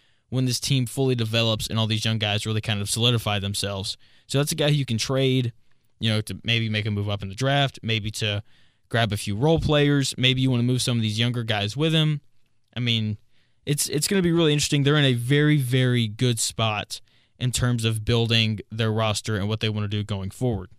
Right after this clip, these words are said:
The last team I have here in this tier, the Charlotte Hornets.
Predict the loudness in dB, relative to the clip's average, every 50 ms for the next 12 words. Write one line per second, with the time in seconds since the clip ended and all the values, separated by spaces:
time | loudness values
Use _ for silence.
0 | _ -20 _ _ _ _ _ _ _ _ _ _ _ _ _ -20 -16 -6 -2 0
1 | 0 0 2 0 0 2 2 2 2 2 0 0 0 -2 -4 -6 -6 -6 -6 -4
2 | -4 -4 -2 -2 -2 -2 -2 -6 -8 -12 _ -20 -20 _ _ -6 -4 -2 0 0
3 | 2 2 2 2 2 0 -2 -6 -10 -14 -14 -16